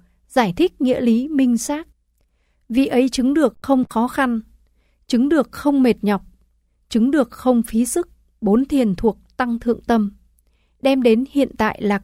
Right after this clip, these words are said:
trú. Do đoạn tận các lậu hoặc, vị ấy tự mình với thắng trí chứng ngộ, chứng đạt và an trú ngay trong hiện tại, vô lậu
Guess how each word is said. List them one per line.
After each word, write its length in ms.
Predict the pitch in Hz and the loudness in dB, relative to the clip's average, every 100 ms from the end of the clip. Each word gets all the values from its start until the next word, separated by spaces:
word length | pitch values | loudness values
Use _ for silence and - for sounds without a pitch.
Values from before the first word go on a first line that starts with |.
| - | -4
trú. 320 | 214 196 269 _ _ _ _ _ _ _ - | -2 -2 -6 _ _ _ _ _ _ _ -4
Do 220 | 294 285 | 0 0
đoạn 240 | 254 - | -2 -2
tận 140 | 226 214 - | -4 -4 -4
các 180 | 311 359 | -4 0
lậu 220 | 285 233 | 0 0
hoặc, 180 | 190 208 - _ _ _ _ _ - | 0 -2 -6 _ _ _ _ _ -2
vị 160 | 262 | 0
ấy 220 | 277 226 254 | 2 0 0
tự 140 | 311 | -2
mình 300 | 269 240 214 | 2 2 2
với 140 | 196 214 | 0 0
thắng 260 | 226 233 | 2 0
trí 240 | 240 247 247 | 2 0 0
chứng 300 | - 233 262 | 0 0 2
ngộ, 260 | 294 247 - _ _ _ _ | 0 -2 -8 _ _ _ _
chứng 220 | - 220 277 | -2 0 2
đạt 220 | 240 196 _ _ _ _ | 0 -2 _ _ _ _
và 200 | 226 240 | -4 -2
an 280 | 226 269 294 | -2 -4 -2
trú 160 | 269 247 | 0 0
ngay 280 | 269 294 262 | 0 0 -2
trong 280 | 285 262 | -2 -2
hiện 240 | 220 240 190 | 0 0 0
tại, 220 | 214 208 - _ _ _ | -4 -4 -8 _ _ _
vô 220 | 226 262 | -2 0
lậu 180 | 254 240 | 0 -2